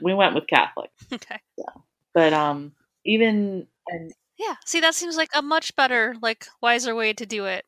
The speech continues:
Speaker 2: and more likely to, like, stick <laughs>
Speaker 1: Yeah.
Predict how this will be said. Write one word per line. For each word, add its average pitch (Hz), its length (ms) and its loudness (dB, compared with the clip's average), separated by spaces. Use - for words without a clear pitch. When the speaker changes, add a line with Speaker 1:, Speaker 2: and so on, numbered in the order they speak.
Speaker 2:
and 214 200 -2
more 214 180 -2
likely 214 320 -2
to, 196 280 -4
like, - 260 -6
stick - 380 0
<laughs> - 220 2
Speaker 1:
Yeah. - 500 6